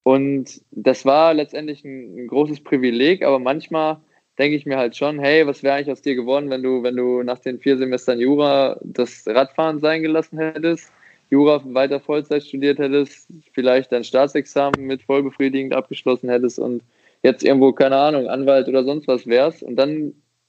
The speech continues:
fällt mir aber wieder ein, was ich für eine geile Zeit erlebt habe jetzt in, in den letzten Jahren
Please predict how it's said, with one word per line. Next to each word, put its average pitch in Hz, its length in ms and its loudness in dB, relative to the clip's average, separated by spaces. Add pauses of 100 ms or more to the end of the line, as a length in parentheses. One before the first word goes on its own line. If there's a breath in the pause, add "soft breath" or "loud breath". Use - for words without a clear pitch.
fällt 156 200 2
mir 151 80 0
aber 135 180 0
wieder 139 500 0
ein, 147 280 -6
was 131 120 -6
ich 135 140 -14
für - 80 -10
eine 131 140 -6
geile 131 320 2
Zeit 160 280 0
erlebt 113 360 -4
habe 107 160 -4
jetzt 107 140 -4
in, 110 220 -6
in 110 160 -2
den 110 200 4
letzten 107 320 0
Jahren 110 400 0